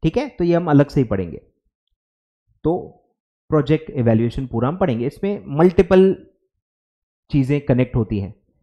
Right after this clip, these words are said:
इसमें फाइनेंस भी आएगा, इसमें स्ट्रैटेजिक भी आएगा, इसमें लॉ भी आएगा, ठीक है। हर च-, एक प्रोजेक्ट को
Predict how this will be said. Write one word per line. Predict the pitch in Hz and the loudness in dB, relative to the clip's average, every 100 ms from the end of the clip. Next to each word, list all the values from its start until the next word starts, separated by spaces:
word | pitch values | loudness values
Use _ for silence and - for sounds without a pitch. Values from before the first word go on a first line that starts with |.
| - | -10
इसमें | 123 147 | -6 -6
फाइनेंस | 139 120 120 123 120 | -2 0 0 -2 0
भी | 120 | 2
आएगा, | 107 107 101 104 | 2 0 -4 -6
इसमें | - 123 | -8 -10
स्ट्रैटेजिक | - 104 104 117 120 | -6 -6 -4 -6 -6
भी | 117 | -2
आएगा, | 110 104 104 | -2 -2 -2
इसमें | 104 104 120 117 117 _ _ _ _ | -4 -6 -6 -6 -8 _ _ _ _
लॉ | 113 120 147 | 2 6 6
भी | 160 151 | 6 6
आएगा, | 117 107 101 104 - | 4 2 -2 -6 -8
ठीक | 262 | -4
है। | 165 | 2
हर | 165 | 2
च-, | 190 - | 0 -4
एक | 190 190 - | 0 0 0
प्रोजेक्ट | 160 175 196 | 0 0 0
को | 214 | 0